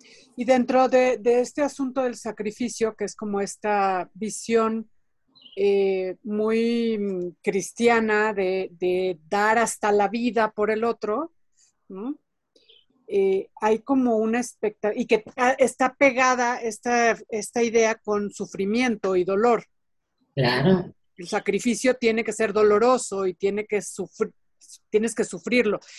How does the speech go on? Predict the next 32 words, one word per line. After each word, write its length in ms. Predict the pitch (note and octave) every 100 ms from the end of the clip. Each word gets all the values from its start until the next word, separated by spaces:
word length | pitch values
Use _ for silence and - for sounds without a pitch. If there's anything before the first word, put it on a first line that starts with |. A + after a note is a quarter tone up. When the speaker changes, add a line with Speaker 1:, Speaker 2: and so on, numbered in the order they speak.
| - -
Speaker 1:
Y 120 | G3+
si 180 | - G3+
yo 180 | A#3 C4+
me 120 | C4
estoy 200 | B3+ A#3
sacrificando 960 | B3 A3+ G3+ - G#3+ A#3+ A#3+ G#3+ G3
y 100 | F3+
me 160 | F3 F3
estoy 320 | E3 - G#3
doliendo 600 | G#3+ A3+ A3+ A#3 A3 G3
y 100 | F3
estoy 240 | F3 G#3 G#3
sufriendo, 500 | B3 - A#3+ A3 G#3+
espero 400 | G#3+ G#3+ G#3 -
que 120 | -
tú 100 | G#3
también 320 | A3+ G#3+ G#3+
sufras. 560 | - G#3 F3 - - - _ _ _ _ _ _ _ _ _ _ _ - - _ - -
Speaker 2:
Esa 300 | A#2+ C#3 -
es 80 | E3+
Speaker 1:
Ajá. 100 | B3
Speaker 2:
otra. 240 | - - - - _ - - -
Pues, 280 | G#3 G#3 G3
sí, 240 | F3 E3+ -
porque 260 | F3 D3 D3+
además 400 | D#3 E3 G3 G3+
hay 160 | G3
una 240 | G3 F#3+ F#3+
parte 460 | F3+ F3 F#3 F3
que 100 | E3+
a 80 | D3
veces 400 | C#3+ D#3 D#3+ D3+